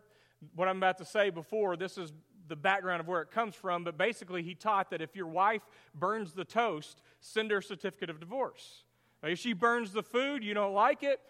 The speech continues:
that's enough to dismiss her. That's emo-, enough to get that certificate of divorce. So tho-, that's kind of some of the teaching, some of the background behind,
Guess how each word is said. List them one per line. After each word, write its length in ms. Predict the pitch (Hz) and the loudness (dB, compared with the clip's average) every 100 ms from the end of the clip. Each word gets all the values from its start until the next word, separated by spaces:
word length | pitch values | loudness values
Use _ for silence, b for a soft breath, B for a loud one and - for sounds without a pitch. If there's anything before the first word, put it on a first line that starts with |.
| B B | B B
that's 220 | 165 185 | 2 2
enough 260 | 202 185 180 | -2 -2 -4
to 80 | 180 | -10
dismiss 440 | 170 - 170 - | -10 -8 -8 -8
her. 100 | 107 _ _ _ _ _ _ _ | -18 _ _ _ _ _ _ _
That's 220 | 135 156 | -10 -8
emo-, 240 | 170 165 175 | -4 0 0
enough 320 | 156 160 170 - | -2 0 0 0
to 260 | 175 156 160 156 | -8 -8 -10 -10
get 140 | 175 | -8
that 180 | 180 170 | -6 -6
certificate 460 | - 151 160 - 147 | -8 -14 -14 -10 -10
of 140 | 135 | -10
divorce. 640 | 135 160 220 - - - _ _ _ _ _ _ _ _ _ _ | -12 -6 -6 -6 -20 -20 _ _ _ _ _ _ _ _ _ _
So 160 | - 196 | -6 2
tho-, 260 | 240 320 226 | 4 4 0
that's 260 | 185 262 - | 0 0 -2
kind 220 | 247 240 | -4 -2
of 160 | 208 170 | -2 -4
some 160 | 226 | -6
of 60 | 220 | -4
the 80 | 220 | -6
teaching, 560 | - 247 233 - 214 | -4 -4 -4 -4 -6
some 160 | 190 214 | -4 -4
of 40 | |
the 80 | 190 | -4
background 640 | 143 185 214 180 185 180 | 4 6 6 4 -2 0
behind, 680 | 175 151 175 180 180 180 165 | -2 -4 -2 0 0 -2 -6